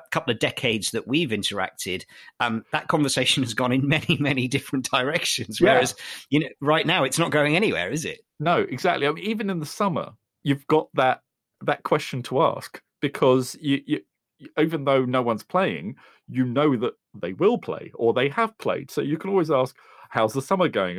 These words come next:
Speaker 2: Wh-, who, are you by getting any new players in, or, uh, what do you think the next season?" And you've got that optimism is there.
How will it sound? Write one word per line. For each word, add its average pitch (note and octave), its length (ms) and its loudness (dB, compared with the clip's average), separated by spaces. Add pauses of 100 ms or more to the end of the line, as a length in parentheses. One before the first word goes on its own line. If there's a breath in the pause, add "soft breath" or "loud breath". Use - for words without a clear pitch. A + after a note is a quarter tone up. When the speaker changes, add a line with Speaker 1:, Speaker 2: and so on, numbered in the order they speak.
(100)
Speaker 2:
Wh-, A#2 220 0
who, B2 220 0
are A2+ 60 2
you A2+ 180 -2
by A#2 380 2
getting A2+ 260 -6
any A#2+ 140 -2
new A#2 200 0
players A#2+ 440 -2
in, B2+ 180 0
or, G#2 300 2
uh, G#2 320 2 (300)
what A#2 120 0
do A#2+ 80 -4
you A#2+ 60 0
think C3 260 -6
the B2 100 -2
next - 280 -8
season?" F#2+ 240 -4
And B2 100 -4
you've C#3 80 2
got D#3+ 200 2
that C3+ 180 2
optimism G#2 580 -4
is F#2 140 -10
there. C#3 260 -2